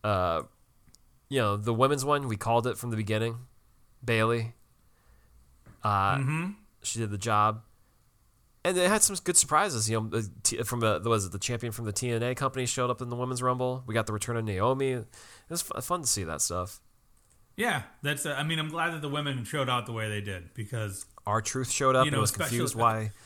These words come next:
Speaker 1: it was all women there. <laughs>
Speaker 2: Yeah, uh, yeah. And, and the men's was fun too. You know, the men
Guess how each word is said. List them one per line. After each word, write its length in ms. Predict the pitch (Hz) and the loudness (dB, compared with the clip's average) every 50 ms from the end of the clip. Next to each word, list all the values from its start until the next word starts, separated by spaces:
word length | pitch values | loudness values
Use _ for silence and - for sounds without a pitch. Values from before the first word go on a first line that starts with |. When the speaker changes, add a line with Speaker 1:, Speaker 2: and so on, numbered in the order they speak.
| - - | -18 -10
Speaker 1:
it 40 | - | -6
was 100 | 113 113 | -2 0
all 180 | 120 120 113 104 | 2 2 2 2
women 220 | 107 117 127 127 | 2 0 0 0
there. 220 | 135 131 127 127 117 - - - - - - - _ - | -2 -2 -2 -2 -2 -4 -4 -4 -6 -14 -18 -20 _ -20
<laughs> 500 | _ _ _ _ _ _ _ _ _ - | _ _ _ _ _ _ _ _ _ -10
Speaker 2:
Yeah, 200 | 127 139 127 127 | -8 -6 -6 -6
uh, 100 | 120 - - | -6 -8 -6
yeah. 220 | 131 131 170 190 - - - - _ - _ _ _ - _ _ _ _ - _ _ _ _ _ _ _ _ _ - - - - - - | -2 -2 -2 -2 -4 -8 -18 -20 _ -20 _ _ _ -20 _ _ _ _ -20 _ _ _ _ _ _ _ _ _ -20 -20 -20 -16 -10 -6
And, 260 | 160 151 135 131 - - | -2 -2 -2 -2 -2 -2
and 200 | 151 147 151 160 | -2 -2 0 0
the 40 | 160 | 0
men's 320 | 165 185 208 226 226 208 | 2 2 2 2 0 0
was 240 | 208 208 202 208 - | 2 2 0 0 -2
fun 280 | - 220 220 220 208 | -4 -4 -2 -2 -2
too. 320 | 208 - 311 359 320 214 104 110 | -2 -2 -2 -2 -2 -2 -4 -4
You 80 | 135 | -2
know, 160 | 131 131 156 | 0 0 0
the 80 | 180 160 | 0 0
men 300 | 151 156 160 160 160 156 | 0 0 -2 -2 -4 -8